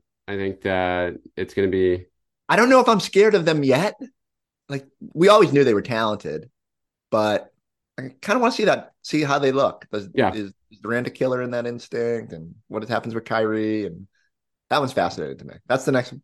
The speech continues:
Speaker 2: circle on the calendar.
Speaker 1: That is. And all right, well, we will, we will stay tuned for that
Speaker 2: <laughs>
Speaker 1: six days from tonight, along with some pretty not interesting games in between there. So that's the one to circle there.
Speaker 2: Another
Speaker 1: But
Speaker 2: Bulls game.
Speaker 1: Another Bulls game.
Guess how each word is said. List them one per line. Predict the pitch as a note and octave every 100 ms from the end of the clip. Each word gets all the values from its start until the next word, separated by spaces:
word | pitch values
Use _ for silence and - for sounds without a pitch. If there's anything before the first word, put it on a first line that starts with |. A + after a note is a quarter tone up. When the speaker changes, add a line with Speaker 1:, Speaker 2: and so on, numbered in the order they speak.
| -
Speaker 2:
circle | - G2+ G2
on | D#2+
the |
calendar. | E2+ C#2+ A#1 - - -
Speaker 1:
That | D2+
is. | C2+ - _ _ _ _ _ -
And | F#2 F2 E2 E2
all | A2+
right, | E2 D2
well, | G2
we | A2+
will, | B2 A#2 G2+
we | B2
will | B2
stay | C3 B2+
tuned | C#3+ B2+
for | A#2
that | G#2 G#2 G#2 C3+ - _ _
Speaker 2:
<laughs> | C#4+ C4+ _ -
Speaker 1:
six | - C3+ -
days | A#2+ A#2
from | B2
tonight, | A2 G2+ F2 F2+ - _ _ - -
along | F2+ F#2 G2+ G2+
with | F#2+
some | - F#2+ F2+ - _ _ _ _
pretty | E3+ C3 - _
not | G#2 G#2+ G2+
interesting | F2+ - F2
games | F2 E2
in |
between | E2 F2 D#2+
there. | D#2
So | F2+
that's | F2+
the | F2+
one |
to | E2+
circle | - D#2 D2
there. | -
Speaker 2:
Another | D4+ F4 F4
Speaker 1:
But | E4
Speaker 2:
Bulls | E4+ E4+ D#4
game. | A#3+
Speaker 1:
Another | E3 E3 D#3 C#3+
Bulls | C#3+ B2
game. | F#2+ F2 E2